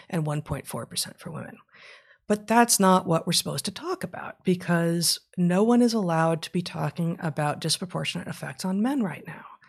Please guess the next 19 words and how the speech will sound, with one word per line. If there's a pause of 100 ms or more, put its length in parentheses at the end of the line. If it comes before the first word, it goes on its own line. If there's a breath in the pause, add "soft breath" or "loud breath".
(340 soft breath)
Um,
and,
oh,
by
the
way,
non-binary, (180 loud breath)
unless
these
people
are
actually
intersex,
I'm
sorry, (300 loud breath)
you're (200)
messing
with
data